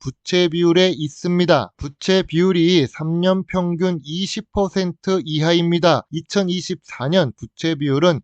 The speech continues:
십삼 퍼센트를 기록하고 있지요. 매우 좋은 재무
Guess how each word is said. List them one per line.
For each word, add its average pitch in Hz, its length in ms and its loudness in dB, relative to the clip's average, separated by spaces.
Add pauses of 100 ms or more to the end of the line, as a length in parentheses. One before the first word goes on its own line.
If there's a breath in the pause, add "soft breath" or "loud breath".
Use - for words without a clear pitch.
(120)
십삼 175 520 -6
퍼센트를 156 800 -2
기록하고 120 580 -2
있지요. 156 560 2
매우 156 480 0
좋은 185 400 0
재무 156 320 0